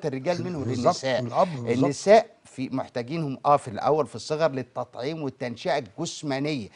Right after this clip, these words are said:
Speaker 2: تمام.
Speaker 1: الرعاية الجسمانية.
Speaker 2: تمام.
Speaker 1: أما بعد خمستاشر سنة الابن في حاجة إلى الرعاية التعليمية وهيبة
Speaker 2: بالظبط.
Speaker 1: الأب وحكمة الأب
Speaker 2: محتاج أبوه.
Speaker 1: وقسوة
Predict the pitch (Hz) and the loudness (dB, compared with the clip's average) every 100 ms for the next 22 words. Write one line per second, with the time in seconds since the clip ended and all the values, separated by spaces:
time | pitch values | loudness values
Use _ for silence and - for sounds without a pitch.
0 | - 117 110 107 123 160 147 110 120 - | -8 -4 0 2 6 6 4 0 -8 -8
1 | 120 120 117 98 - 139 143 156 147 170 | -6 -4 -6 -8 -10 -4 2 4 6 6
2 | 220 208 170 147 196 185 139 185 190 - | 6 2 -6 -6 -4 -4 -4 -2 -2 -2
3 | 120 123 - 214 156 139 123 120 - - | -4 -4 -2 0 0 -2 -6 -8 -8 0
4 | 165 160 165 - - - 123 127 117 117 | 0 0 -6 -8 -14 -6 2 2 2 2
5 | 123 160 165 - 127 120 - 104 117 120 | 4 6 6 4 0 -4 -4 0 0 0
6 | 139 160 135 127 151 131 127 110 127 123 | 0 2 2 2 2 2 0 0 0 4
7 | 160 139 117 117 117 175 151 143 135 127 | 4 4 0 -2 -2 -4 -4 -4 -4 0
8 | 156 156 143 190 175 160 156 156 214 233 | 4 4 4 4 4 8 8 12 10 10
9 | - 175 160 | 2 0 0